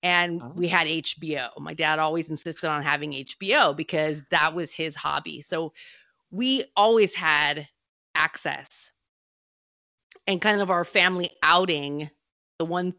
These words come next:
Speaker 1: place we did actually go when my dad had a day off was the movies.
Speaker 2: Mm-hmm.
Speaker 1: Um, so I remember seeing Alien. I mean, I was young. I was, like, under five years old.
Speaker 2: <sighs> That's a good day. That's a good age to start movie watching movies.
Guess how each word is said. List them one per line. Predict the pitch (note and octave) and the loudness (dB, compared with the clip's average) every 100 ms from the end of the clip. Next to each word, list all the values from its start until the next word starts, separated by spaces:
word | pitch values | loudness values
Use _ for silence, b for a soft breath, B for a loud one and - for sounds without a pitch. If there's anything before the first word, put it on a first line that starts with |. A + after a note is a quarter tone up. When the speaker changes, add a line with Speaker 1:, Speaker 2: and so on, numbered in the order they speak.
| _ | _
Speaker 1:
place | - F#3 F3+ | -2 -2 -2
we | E3+ | -6
did | D3+ F3 F3+ | -2 0 0
actually | - D3+ - - D3+ D3+ | 0 -2 -2 -4 -4 -4
go | D3 C#3+ D3 | -4 -4 -2
when | D#3 | -4
my | D3+ | -6
dad | D3 C#3+ | -4 -6
had | D3 F3+ | -2 0
a | F3 | 0
day | D3+ D3 | -2 -4
off | C3+ - | -4 -4
was | F3 | -6
the | G#3+ | -2
movies. | E4+ F4 D#3+ F2+ - B B B | -2 -2 -4 -10 -18 B B B
Speaker 2:
Mm-hmm. | C3+ - | -16 -4
Speaker 1:
Um, | F#3+ E3 | -4 -2
so | - - | -4 -2
I | E3+ G3 | 2 4
remember | D#4 E4+ C4+ A3 | 4 2 2 0
seeing | - G#3 G3 F#3 - | -2 -2 -2 -4 -2
Alien. | F#3 F#3 F#3+ F3+ E3 E3 D#3+ | 2 4 2 0 0 -2 -4
I | - | -6
mean, | D#3 D#3+ | -6 -4
I | D3 | -6
was | F#3 D#4+ - | -6 -6 -6
young. | D3+ D3+ D#3+ F3 E3 | -8 -4 0 0 -2
I | C#3 C#3 | -4 -6
was, | F3 F#3 | -8 -4
like, | B3+ B3 A#3+ - _ _ _ _ _ _ _ _ _ _ _ _ - - _ _ | -4 -4 -6 -18 _ _ _ _ _ _ _ _ _ _ _ _ -20 -20 _ _
under | E3 F3+ F3+ | -4 -4 -4
five | - D#3 E3 | -2 -2 0
years | E3+ D3 | -4 -4
old. | C3+ E3+ B3 C#4 - _ _ _ | -6 -4 -4 -6 -16 _ _ _
Speaker 2:
<sighs> | - - - - - - - - - - | -12 -12 -12 -18 -20 -20 -20 -20 -20 -14
That's | - D3 | -12 -8
a | |
good | D#3 D#3 D3+ | -2 0 0
day. | D#3+ E3 | -2 0
That's | D#3+ F#3+ F#3 | 4 4 4
a | |
good | D#3+ E3 | 2 2
age | E3+ D#3 | 2 2
to | D3 | -2
start | E3+ | -6
movie | D#3+ E3 | -4 -2
watching | D#3 D#3 D3 | 0 0 -2
movies. | C#3 G3 C#4 B3+ | -4 -2 -2 2